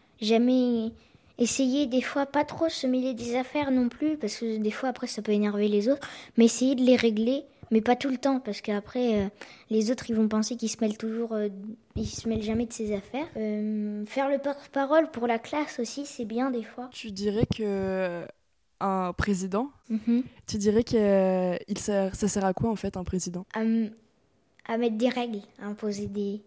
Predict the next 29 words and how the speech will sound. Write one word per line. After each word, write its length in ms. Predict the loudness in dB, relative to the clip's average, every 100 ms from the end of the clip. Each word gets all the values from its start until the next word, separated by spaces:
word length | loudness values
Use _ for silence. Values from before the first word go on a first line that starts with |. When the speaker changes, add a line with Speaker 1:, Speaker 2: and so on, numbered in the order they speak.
| _ _
Speaker 1:
des 100 | -6
règles, 320 | -2 0 0 -4 -10 _ _ _ -8
parce 200 | -8 -8
que 100 | -10 -10
sinon 360 | -6 -4 -4
après 320 | -4 -8 -8 -6
ça 160 | -6 -6
peut 60 | -8
être 240 | -8 -12
un 60 | -14
peu, 160 | -10
euh, 220 | -8 -6 -8
le 60 |
bazar. 460 | -6 -6 -4 -4 -6 -10 -20 _ _ _ _ _ -2
Mais 320 | 2 4 2 -4 -20 -20 _ _ _ _ _ _ _ _ _ -20 _ _
en 100 | -4
ce 160 | -2 0
moment, 320 | 2 2 2
vu 160 | 0 -2
ce 100 | -4
qui 160 | -8 -10
se 100 | -6
passe, 260 | 0 0
c'est 300 | 0 -6 -4
pas, 360 | -4 -2 0 0 -4 -8 -14 -20 _
<laughs> 460 | -20 -20 -20 -20 -10
c'est, 180 | -4 -4
voilà, 600 | -2 2 2 2 0 -2
c'est 200 | -6